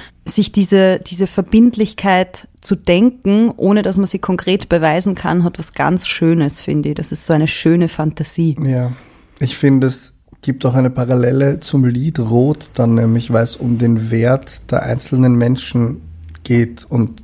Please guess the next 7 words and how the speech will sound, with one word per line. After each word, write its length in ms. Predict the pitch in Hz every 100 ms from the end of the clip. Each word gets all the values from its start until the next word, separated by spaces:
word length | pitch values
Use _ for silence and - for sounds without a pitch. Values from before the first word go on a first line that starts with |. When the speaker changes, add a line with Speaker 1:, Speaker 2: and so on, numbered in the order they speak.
| -
Speaker 2:
deren 400 | 120 113 117 113
Ansichten 840 | - 123 131 131 120 - 113 110 120
und 260 | - 117
Speaker 1:
Mhm. 40 | 185
Speaker 2:
dass 200 | 170 165
eigentlich, 520 | 117 117 113 110 - - - - - - - - -
ähm, 480 | 117 113 110 113